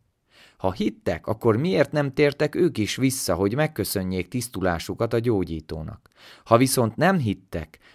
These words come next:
akkor miért gyógyultak meg? Ha nem hittek, akkor miért kérték Jézus segítségét? Vajon hittek a csoda előtt?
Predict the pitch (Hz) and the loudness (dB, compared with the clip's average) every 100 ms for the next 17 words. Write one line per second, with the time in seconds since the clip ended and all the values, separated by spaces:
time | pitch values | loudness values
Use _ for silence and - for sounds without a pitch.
0 | - - - 117 104 120 151 160 131 113 | -8 -4 4 4 4 2 2 0 0 2
1 | 113 113 123 123 131 127 127 85 - _ | 4 4 2 0 -2 -4 -6 -6 -8 _
2 | _ _ _ _ _ - 113 165 170 113 | _ _ _ _ _ 0 4 4 2 -2
3 | - - 85 85 107 - 104 120 180 160 | -4 -6 -6 -4 -2 2 2 2 2 2
4 | 98 - 107 113 110 135 139 - 107 117 | 2 0 2 2 2 0 0 0 0 0
5 | 135 - 135 95 85 - 85 82 80 - | -2 -2 -2 -2 -4 -4 -4 -4 -6 -10
6 | _ _ _ - - - 113 131 127 95 | _ _ _ -20 -20 -2 6 6 6 2
7 | - 107 - - 123 117 - 101 - 95 | -2 -4 -2 0 0 -2 -8 -6 -2 2
8 | 98 131 160 95 - _ | 2 2 -2 -2 -6 _